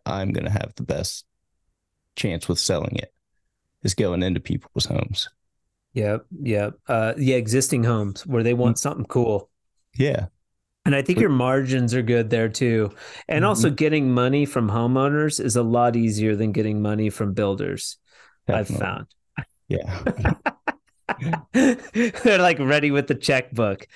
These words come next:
Speaker 2: It's my
Speaker 1: Mm-hmm.
Speaker 2: favorite. That
Speaker 1: Yeah.
Speaker 2: Jack's job, like, I'm,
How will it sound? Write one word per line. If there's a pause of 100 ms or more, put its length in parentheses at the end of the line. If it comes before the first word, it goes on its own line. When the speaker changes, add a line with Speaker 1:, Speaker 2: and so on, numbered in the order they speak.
(180)
Speaker 2:
It's
my
Speaker 1:
Mm-hmm.
Speaker 2:
favorite. (460)
That (200)
Speaker 1:
Yeah. (240)
Speaker 2:
Jack's
job, (460)
like,
I'm,